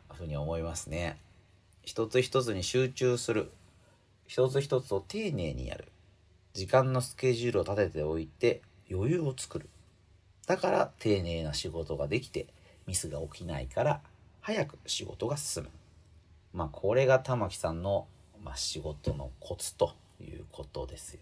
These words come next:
ね。いや、だからこれだけシンプルだから、九十二歳でも現役バリバリで仕事ができるのかなという気がします。なんかもっと複雑な仕事術ってたくさんあり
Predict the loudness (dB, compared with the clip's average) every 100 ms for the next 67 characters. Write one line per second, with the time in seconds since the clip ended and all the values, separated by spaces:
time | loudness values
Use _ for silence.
0 | -10 -10 -10 -16 -20 _ _ -20 -20 -20
1 | -6 -2 2 2 0 4 6 10 10 8
2 | 0 -2 -2 4 6 6 4 2 -4 -18
3 | -20 -4 0 0 -2 -2 0 0 0 -2
4 | -2 -2 -4 -4 -4 -2 0 0 0 -2
5 | -4 -4 0 2 2 0 -2 0 0 2
6 | 2 2 0 0 -2 -6 -8 -8 -10 -12
7 | -14 -14 -20 _ _ -20 -20 -20 -4 0
8 | 4 4 4 2 -2 4 4 6 4 0
9 | 2 2 2 0 -2 -4 -6 -6 -2 4
10 | 6 6 2 -10 -20 0 2 4 0